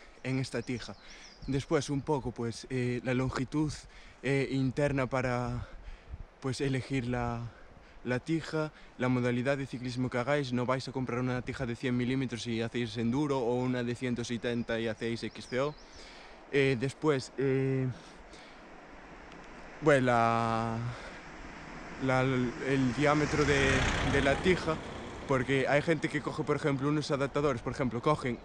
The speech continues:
una más pe-, eh, de diámetro más pequeño, pero lo compra un ada-, un adaptador.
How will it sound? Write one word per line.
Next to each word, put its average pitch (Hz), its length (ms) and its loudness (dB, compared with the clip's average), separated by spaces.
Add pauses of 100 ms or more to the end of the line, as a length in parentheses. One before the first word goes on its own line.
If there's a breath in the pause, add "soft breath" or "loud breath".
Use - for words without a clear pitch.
(240)
una 151 220 2
más 151 180 0
pe-, 135 320 0
eh, 127 240 0
de 123 160 2
diámetro 135 400 0
más 135 140 -2
pequeño, 135 360 0
pero 113 160 -2
lo 113 140 -2
compra 131 240 -2
un 123 140 0
ada-, 117 260 -2
un 123 140 -2
adaptador. 113 480 -2